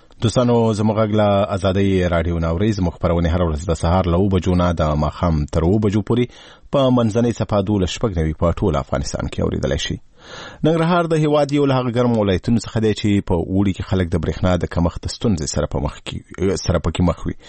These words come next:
خو د برېښنا ریاست چارواکي وایي د دې ستونزې د موقتي هواري د حل په هدف یې د فابریکو د فعالیت وختونه تغیر کړي او راتلونکي لپاره به د جلال آباد ښار لپاره د برېښنا ظرفیت نور هم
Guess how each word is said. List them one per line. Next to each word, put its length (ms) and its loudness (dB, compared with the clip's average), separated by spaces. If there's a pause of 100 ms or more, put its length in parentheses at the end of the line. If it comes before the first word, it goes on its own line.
(340)
خو 100 -2
د 60 0
برېښنا 340 2
ریاست 280 0
چارواکي 480 0
وایي 100 2
د 160 -2
دې 40 2
ستونزې 320 -4
د 40 -2
موقتي 480 0
هواري 680 2
د 100 0 (280)
حل 160 0
په 140 -6 (100)
هدف 280 0
یې 100 -2 (460)
د 320 4
فابریکو 580 0
د 160 0
فعالیت 360 2 (100)
وختونه 540 0
تغیر 260 -2
کړي 220 -2
او 120 2
راتلونکي 420 0
لپاره 280 2
به 140 2
د 120 0
جلال 280 0
آباد 200 0
ښار 220 0
لپاره 340 0
د 80 0
برېښنا 480 0
ظرفیت 540 -2
نور 160 0
هم 200 0